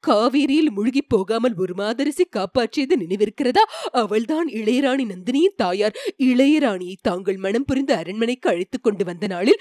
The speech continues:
என் தந்தை நினைவிழந்தது நினைவிருக்கிறதா? இளையராணியின் அன்னையை காண்பதாக நினைத்தே சக்கரவர்த்தி மூர்ச்சை அடைந்தார். அவள்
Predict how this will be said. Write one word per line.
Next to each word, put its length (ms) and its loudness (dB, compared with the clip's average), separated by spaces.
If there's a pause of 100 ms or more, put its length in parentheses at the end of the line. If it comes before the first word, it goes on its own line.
(320)
என் 260 2
தந்தை 480 -2
நினைவிழந்தது 760 0
நினைவிருக்கிறதா? 680 0 (300)
இளையராணியின் 800 0
அன்னையை 400 -4
காண்பதாக 540 -2
நினைத்தே 420 2 (220)
சக்கரவர்த்தி 720 2
மூர்ச்சை 380 -4
அடைந்தார். 400 -6 (240)
அவள் 320 4